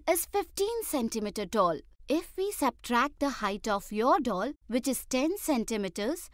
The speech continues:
from the height of my doll, which is fifteen centimeters, we will come to know how much shorter is your doll from my doll. If we subtract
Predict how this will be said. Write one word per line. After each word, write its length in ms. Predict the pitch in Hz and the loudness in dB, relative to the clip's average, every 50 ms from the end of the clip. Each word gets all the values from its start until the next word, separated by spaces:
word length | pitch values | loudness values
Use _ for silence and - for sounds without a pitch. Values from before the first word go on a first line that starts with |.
| - - | -20 -8
from 280 | - 330 339 359 370 | 2 4 4 6 6
the 160 | 339 381 359 302 | 2 0 -2 0
height 320 | 285 285 294 311 294 320 | 0 0 0 0 2 0
of 220 | 320 330 - - | 0 0 2 2
my 260 | 269 254 269 320 381 427 277 | 4 6 6 4 4 2 2
doll, 260 | 240 190 175 180 202 - - _ _ - | 2 2 2 0 -4 -8 -14 _ _ -2
which 200 | - 302 - - | -2 -2 0 0
is 180 | 392 415 - - - | -2 -2 -2 -4 -4
fifteen 520 | 381 392 - - - - 370 453 494 480 | -4 -4 -4 -4 0 0 0 2 0 -4
centimeters, 880 | - - 320 233 233 - 226 214 214 185 - 214 202 233 311 330 - - - _ _ _ _ _ _ _ _ _ _ - | -2 0 0 0 0 0 -2 -2 -2 -2 0 2 2 2 2 0 -4 -10 -16 _ _ _ _ _ _ _ _ _ _ 0
we 180 | - 302 370 427 427 | 2 4 4 6 4
will 180 | 440 440 415 | 2 0 0
come 280 | - - 285 240 214 214 | 2 2 2 2 2 2
to 200 | - - 214 190 | -2 -4 -2 0
know 280 | 190 190 214 262 392 - - - - - - - | 0 2 2 2 0 0 -6 -16 -20 -20 -20 -14
how 360 | - - 339 381 427 440 415 | 0 6 8 8 8 8 6
much 140 | 415 440 427 | 2 0 0
shorter 680 | - - - 277 254 233 247 254 - 233 202 202 247 285 - _ - | -2 0 4 6 8 8 8 6 2 0 0 0 0 -2 -8 _ 0
is 260 | - 339 311 - 277 | 2 2 2 2 4
your 300 | 262 330 330 381 453 440 | 6 8 8 8 8 6
doll 320 | 277 262 220 185 196 247 320 - | 6 4 4 4 4 2 0 -4
from 260 | - - 381 392 403 453 427 392 | -6 2 6 6 6 6 6 4
my 260 | 415 415 415 392 339 | 4 6 6 4 4
doll. 360 | 214 226 185 175 170 160 160 214 - - - _ _ _ _ - - - 381 | 4 2 0 0 -2 -4 -6 -10 -14 -20 -20 _ _ _ _ -20 -14 -6 -4
If 180 | 403 480 523 - - - | -4 -4 -4 -6 0 2
we 180 | 539 539 523 - | 2 2 2 4
subtract 640 | - 427 415 415 - - - 381 381 392 403 - | 6 6 6 6 4 -2 4 6 6 6 6 4